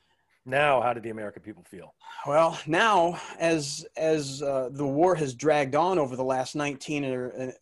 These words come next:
Speaker 2: nineteen years or so, uh, regular polling is indicating that the American people are tired of it, and they want us to end America's longest war. Let me say that again, America's longest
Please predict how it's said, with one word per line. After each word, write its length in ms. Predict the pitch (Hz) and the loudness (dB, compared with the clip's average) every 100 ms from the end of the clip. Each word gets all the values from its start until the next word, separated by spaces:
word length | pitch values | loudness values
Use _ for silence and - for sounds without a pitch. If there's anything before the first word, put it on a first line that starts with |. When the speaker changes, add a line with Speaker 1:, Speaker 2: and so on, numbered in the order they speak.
| - | -10
Speaker 2:
nineteen 560 | 147 147 135 160 143 | -6 -4 -6 -4 -2
years 300 | 135 175 170 | 2 4 2
or 80 | 131 | 0
so, 420 | 113 127 120 127 131 _ _ _ _ _ | -4 -2 -2 -4 -8 _ _ _ _ _
uh, 220 | - 85 120 165 - - | -12 -10 -10 -14 -20 -18
regular 460 | - 143 180 196 175 | -6 2 4 6 4
polling 480 | - - 208 208 151 | 2 0 2 4 2
is 160 | 135 | 0
indicating 640 | 127 196 208 - 139 131 139 | 0 0 0 -4 -6 -6 -4
that 180 | 135 131 | -4 -4
the 100 | 127 | -4
American 540 | 120 127 175 180 190 | -2 -2 -4 -2 -6
people 600 | - 143 127 131 127 131 - | -4 -8 -6 -4 -4 -6 -8
are 180 | 120 117 | -8 -8
tired 640 | - - - 156 170 135 120 | -12 -12 -6 -2 0 0 0
of 180 | 120 | -4
it, 220 | 117 113 - _ _ _ | -6 -10 -14 _ _ _
and 120 | 143 143 | -4 -2
they 80 | |
want 320 | 131 123 165 185 | -2 -4 -2 0
us 160 | 175 | -2
to 180 | - 147 - | -4 -12 -4
end 400 | 175 160 120 117 - | -2 -2 -2 -8 -10
America's 840 | 127 127 139 147 143 135 131 123 - - | -8 -4 -2 -2 -2 -4 -4 -6 -14 -14
longest 640 | 123 127 131 131 131 - | -6 -2 0 -2 -6 -10
war. 220 | 127 127 113 | -8 -6 -4
Let 80 | |
me 80 | 180 | -4
say 120 | 226 | 0
that 140 | 208 151 | 2 2
again, 300 | 139 131 104 | 0 -6 -8
America's 680 | - 127 143 156 165 160 - _ _ | -8 -4 -2 -2 -2 -4 -6 _ _
longest 920 | 113 117 147 220 226 131 127 - - | -12 -4 0 2 0 -2 -2 -6 -10